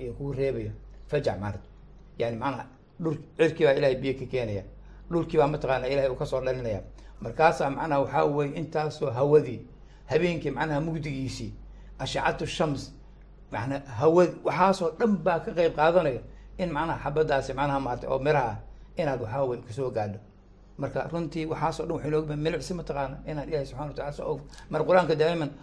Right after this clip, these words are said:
wuxuu rabaa inuu macnaha caqliga ka shaqaysiiyo, qofka uu dareemo inuusan macnaha maartay isaga laa xawla walaa quwwata illaa bimaa araada Allah subxaanahu wa tacaala. Marka yani aayadahaas oo dhan saasi macnaha maartay risqigii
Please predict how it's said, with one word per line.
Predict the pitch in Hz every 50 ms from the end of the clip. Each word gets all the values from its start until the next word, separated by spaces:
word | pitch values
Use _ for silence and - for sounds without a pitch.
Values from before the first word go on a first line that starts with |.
| - - - -
wuxuu | 117 120 160 170
rabaa | 151 143 139 135 131 139
inuu | 147 139 131
macnaha | 139 139 156 151 131 -
caqliga | - 147 147 156 135 127 - -
ka | 160
shaqaysiiyo, | - 143 127 131 127 120 - - 147 143 131 110 107 - - - - - - - -
qofka | 180 170 202 165 147
uu | - - 160 151 139
dareemo | 123 131 127 127 127 127 127 139 156 156 151 156 - - - - - - -
inuusan | 175 151 143 135 127 120 - - 131 110
macnaha | - 147 143 127 131
maartay | 135 123 120 120 117 - 127
isaga | - - - 147 131
laa | 123 135 147 156 139
xawla | 123 147 165 156 147
walaa | 156 151 143
quwwata | 139 165 165 147 - -
illaa | 208 175 180 185 180 - - - - - - - - -
bimaa | 156 151 151 135
araada | 139 143 139 135 127
Allah | 123 123 120
subxaanahu | 113 123 110 120
wa |
tacaala. | 117 113 117 -
Marka | - 151 135 139 135 123 - - - - - -
yani | - - 131 127
aayadahaas | - - 139 143 156 175 165 160 160 165
oo | 151
dhan | 160 165 151
saasi | - 156 139 131 131 123
macnaha | 127 135 143 135 131
maartay | 127 113 104 104 - 101 117 - - - - - - -
risqigii | 180 180 165 139 139 135 139 127 123 123 123 117